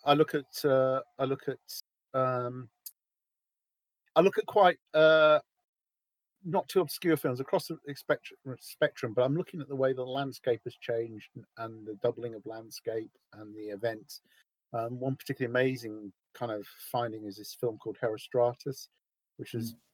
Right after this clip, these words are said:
Speaker 1: done by this guy called Don Levy, his only film, and I look at, uh, some of the locations in there and, um, uh, and the kind of strange doubling events that have happened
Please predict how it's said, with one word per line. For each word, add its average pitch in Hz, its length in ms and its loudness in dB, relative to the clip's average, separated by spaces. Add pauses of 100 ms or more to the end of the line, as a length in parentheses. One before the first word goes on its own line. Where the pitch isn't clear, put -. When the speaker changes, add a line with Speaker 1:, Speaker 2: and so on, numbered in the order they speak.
(240)
Speaker 1:
done 123 160 2
by 117 120 2
this 104 100 -4
guy 113 180 -2
called - 200 -16
Don 113 180 -6
Levy, 117 340 0 (560)
his 110 120 -6
only 110 200 2
film, 120 400 2 (160)
and 110 340 -8 (140)
I 113 40 -4
look 117 240 -6
at, - 520 -10
uh, 110 240 -4 (200)
some - 180 -12
of 107 40 -10
the 107 120 -6
locations 110 580 -8
in 110 140 -16
there 110 300 -14 (100)
and, 104 480 -16 (400)
um, 101 380 -10 (840)
uh, 101 380 -8 (340)
and 101 560 -8 (180)
the 101 160 -12
kind 107 220 -10
of 95 80 -10
strange 104 720 -12 (500)
doubling 101 440 -6
events 104 480 -6
that 98 140 -10
have 95 100 -14
happened 101 540 -14